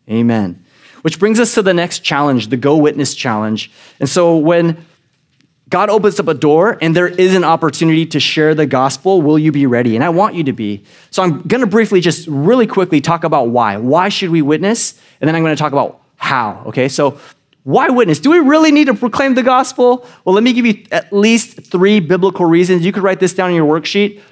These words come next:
Number one, it's a command. Jesus commands it of believers. It says in Acts chapter one, verse eight,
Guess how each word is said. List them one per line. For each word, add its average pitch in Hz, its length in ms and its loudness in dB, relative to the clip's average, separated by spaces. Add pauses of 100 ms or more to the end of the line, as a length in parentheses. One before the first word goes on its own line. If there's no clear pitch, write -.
Number 190 160 0
one, 196 200 2
it's 175 140 -2
a 170 60 -4
command. 139 560 -2 (380)
Jesus 196 400 0
commands 170 460 0
it 165 120 0
of 139 140 -4
believers. 139 480 -2
It 139 80 -4
says 160 260 -2
in 165 120 0
Acts 151 340 -6
chapter 151 360 -6
one, 127 220 -2
verse 127 280 -4
eight, 127 380 -4